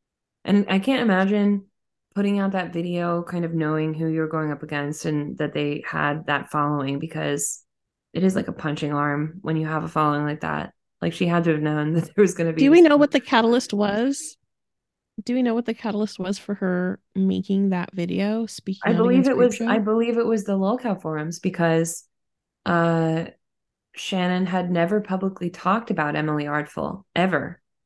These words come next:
Speaker 1: is to my knowledge, but privately in the forums, she was, like, all over the place
Speaker 2: Mm.
Speaker 1: and nasty about her. And then she had put out this video about Amy or whatever. And then I think Emily's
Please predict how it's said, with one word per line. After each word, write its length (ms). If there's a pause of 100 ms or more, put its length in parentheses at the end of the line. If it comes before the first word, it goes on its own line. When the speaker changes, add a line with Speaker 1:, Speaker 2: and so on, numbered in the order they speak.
(140)
Speaker 1:
is 220
to 120
my 160
knowledge, 540
but 220
privately 800 (240)
in 180
the 60
forums, 600
she 140
was, 220
like, 180
all 220
over 180
the 100
place 560 (560)
Speaker 2:
Mm. 640
Speaker 1:
and 100
nasty 400
about 280
her. 200 (460)
And 180
then 160
she 160
had 140
put 140
out 160
this 160
video 320
about 340
Amy 380
or 40
whatever. 400
And 240
then 140
I 120
think 580
Emily's 760